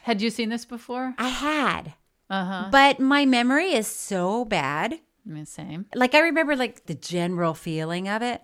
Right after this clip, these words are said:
Speaker 1: Mm-hmm.
Speaker 2: And the only thing I really remembered was the, uh, that she had written her, all of her jokes on index cards and
Speaker 1: Yeah.
Speaker 2: filed 'em like the Dewey Decimal System. And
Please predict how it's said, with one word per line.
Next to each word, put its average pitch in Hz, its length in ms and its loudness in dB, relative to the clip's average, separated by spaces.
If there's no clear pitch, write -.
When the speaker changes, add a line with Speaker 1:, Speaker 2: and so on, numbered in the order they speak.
Speaker 1:
Mm-hmm. 170 320 -8
Speaker 2:
And 226 220 0
the 233 200 -8
only 262 280 -4
thing 285 180 -8
I 254 40 -4
really 240 280 -6
remembered 220 400 -8
was 202 220 -6
the, 202 280 -6
uh, 180 320 -2
that 220 160 -2
she 233 160 -2
had 202 540 2
written 233 420 -2
her, 196 640 -4
all 226 120 0
of 233 120 -2
her 226 100 -4
jokes 202 360 -4
on 190 140 -4
index 180 500 -4
cards 170 520 -2
and 170 320 -6
Speaker 1:
Yeah. 170 360 -6
Speaker 2:
filed 202 340 2
'em 185 120 -2
like 175 300 -4
the 180 120 -6
Dewey 180 260 -6
Decimal 170 480 -6
System. 151 520 -8
And 143 140 -8